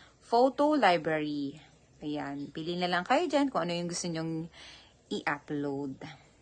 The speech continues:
Ayan. Okay. So, kapag na-upload na yan dyan, click nyo lang, and then adjust-adjust nyo lang.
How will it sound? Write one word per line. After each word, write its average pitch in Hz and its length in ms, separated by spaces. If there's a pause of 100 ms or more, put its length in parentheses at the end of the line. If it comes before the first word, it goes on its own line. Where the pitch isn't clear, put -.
(180)
Ayan. 175 640 (640)
Okay. 185 640 (880)
So, - 160 (720)
kapag 240 240
na-upload 320 400
na 359 80
yan 320 320
dyan, 185 560 (2500)
click 247 240
nyo 185 160
lang, 180 560
and 180 240
then 170 320
adjust-adjust 170 560
nyo 190 160
lang. 196 560